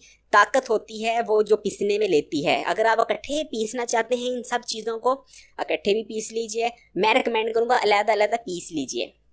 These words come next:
ठीक है। अलहदा अलहदा पीस लीजिए और उसको सबको जो है जब पीस लें इकट्ठा यकजान कर दीजिए, अच्छी तरह मिक्स कर लीजिए।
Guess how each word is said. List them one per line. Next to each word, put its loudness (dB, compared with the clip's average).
ठीक -2
है। -2
अलहदा 4
अलहदा 0
पीस -6
लीजिए -4
और 4
उसको -2
सबको -2
जो -2
है 0
जब -2
पीस -6
लें 0
इकट्ठा -6
यकजान -6
कर -4
दीजिए, -4
अच्छी -4
तरह 0
मिक्स -2
कर -2
लीजिए। -6